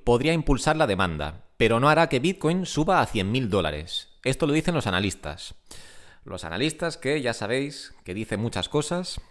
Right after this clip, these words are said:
a veces se equivocan, a veces aciertan, pero desde luego los analistas no saben más que la mayoría de la gente. Y como ya hemos visto en contadas ocasiones, ya os he traído muchísimos artículos donde los analistas dicen algo y al final no se cumple.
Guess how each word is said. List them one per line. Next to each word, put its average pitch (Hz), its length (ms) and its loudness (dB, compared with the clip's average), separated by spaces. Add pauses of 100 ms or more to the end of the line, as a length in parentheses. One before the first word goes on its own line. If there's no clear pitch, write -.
(340)
a 78 100 -8
veces 90 260 -6
se 107 100 -2
equivocan, 165 520 0
a - 80 -6
veces 98 260 -4
aciertan, 165 640 -2 (800)
pero 160 160 6
desde 135 220 6
luego 139 160 6
los 139 120 2
analistas 120 440 2
no 117 120 2
saben 110 280 2
más 110 260 2
que 110 280 0
la 95 120 -2
mayoría 87 280 0
de 98 60 2
la 87 100 0
gente. 117 460 0 (280)
Y - 80 -16
como 92 240 -6
ya 95 80 0
hemos 104 160 0
visto 110 220 0
en 98 60 0
contadas 101 440 2
ocasiones, 131 440 0
ya 104 100 4
os 107 100 2
he - 20 -2
traído 104 280 0
muchísimos 107 480 -2
artículos 117 440 0
donde 95 160 -4
los 87 160 -4
analistas 95 480 -2
dicen 110 300 0
algo 113 260 2
y 95 60 -2
al 87 100 -2
final 101 400 -2
no 104 80 0
se 87 140 -4
cumple. 160 400 0